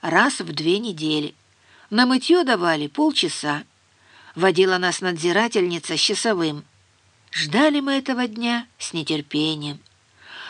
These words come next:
Зато на другой день мы лишались прогулки, так как все в один день не успевали помыться,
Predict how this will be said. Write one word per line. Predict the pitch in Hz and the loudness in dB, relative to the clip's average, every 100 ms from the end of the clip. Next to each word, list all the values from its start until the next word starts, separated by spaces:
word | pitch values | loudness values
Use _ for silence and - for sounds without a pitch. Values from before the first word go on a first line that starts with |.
| - | -4
Зато | 185 233 233 277 | 4 4 4 4
на | 269 | 2
другой | 233 254 220 320 302 | 2 2 6 4 4
день | 208 202 170 - _ - | 4 4 4 -8 _ 0
мы | 233 | 4
лишались | 330 - 277 285 - | 6 6 2 0 0
прогулки, | 262 220 165 185 190 - - _ _ _ _ | 0 2 4 2 2 -2 -10 _ _ _ _
так | - 185 | -2 2
как | 185 | 2
все | 170 - 247 | 0 0 2
в | 220 | 2
один | 185 180 175 | 2 0 -2
день | 165 226 214 | 0 0 0
не | |
успевали | 180 165 190 185 214 | -2 0 0 2 2
помыться, | 233 254 277 339 - - | 2 2 4 2 2 -8